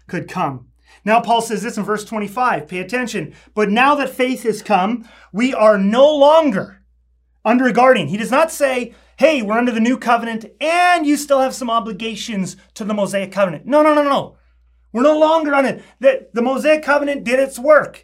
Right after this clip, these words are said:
It was a guardian until the time of Jesus. "For in Christ Jesus,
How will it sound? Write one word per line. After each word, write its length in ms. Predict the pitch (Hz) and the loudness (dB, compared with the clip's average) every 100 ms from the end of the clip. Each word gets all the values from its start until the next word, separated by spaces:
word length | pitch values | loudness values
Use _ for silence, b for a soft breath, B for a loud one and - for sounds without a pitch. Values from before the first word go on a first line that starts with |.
| _ | _
It 160 | 202 233 | -4 -2
was 160 | 226 233 | -2 -4
a 100 | 170 | -2
guardian 540 | 214 254 262 220 175 | 0 0 0 -4 -6
until 400 | 170 170 226 240 | -6 -8 -6 -4
the 100 | 240 | -6
time 320 | - 208 196 | -6 -4 -4
of 100 | 185 | -6
Jesus. 600 | 143 247 240 151 - - _ _ b b b | -6 -4 -4 -6 -14 -20 _ _ b b b
"For 200 | - 208 | -2 2
in 160 | 294 302 | 2 0
Christ 440 | 294 269 240 - | -2 -2 -4 -8
Jesus, 680 | 214 285 240 170 170 - | 0 0 0 -6 -10 -14